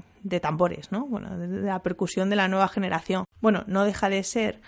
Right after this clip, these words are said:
un círculo, eh, lleno de sensores, eh, completamente plano, eh, que tiene tres zonas de impacto con las baquetas, pues la zona central, la periferia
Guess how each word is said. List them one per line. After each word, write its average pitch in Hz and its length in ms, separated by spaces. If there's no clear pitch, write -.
un 180 760
círculo, 175 680
eh, 82 280
lleno 185 180
de 190 120
sensores, 196 760
eh, 185 240
completamente 196 680
plano, 214 560
eh, 190 640
que 233 260
tiene 214 1000
tres 208 220
zonas 214 300
de 190 60
impacto 180 480
con 240 100
las 208 140
baquetas, 180 600
pues 180 140
la 175 120
zona 190 220
central, 247 580
la 226 140
periferia 233 640